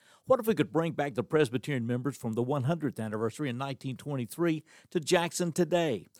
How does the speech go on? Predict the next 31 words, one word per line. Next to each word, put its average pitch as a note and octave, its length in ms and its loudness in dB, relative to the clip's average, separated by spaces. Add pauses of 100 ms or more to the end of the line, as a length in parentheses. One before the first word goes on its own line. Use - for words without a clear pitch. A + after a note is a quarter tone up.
(260)
They'd E3 140 8
want D3 180 6
to B2 80 -4
go C3 160 6
to C#3+ 100 4
the A2 80 0
corner C3+ 320 -2
of G#2 80 0
Main B2 260 -2
and A#2 120 -4
Church G3 260 -2
Street C#3 240 -2
to C3 100 -8
see D3 180 -4
how D3 120 -4
the C#3+ 120 -6
church E3 300 -6
building F3 280 -2
looked. F#3+ 320 -2 (440)
But G2+ 100 -2
what D3 140 4
would C3+ 100 0
they B2+ 120 6
find? E3 460 0 (340)
Cadence D#3+ 460 4
Bank. E3+ 460 2 (420)
Where's A3+ 220 10
the F#3+ 80 2
First F#3+ 280 2
Presbyterian F3 560 0
Church? G3+ 420 -2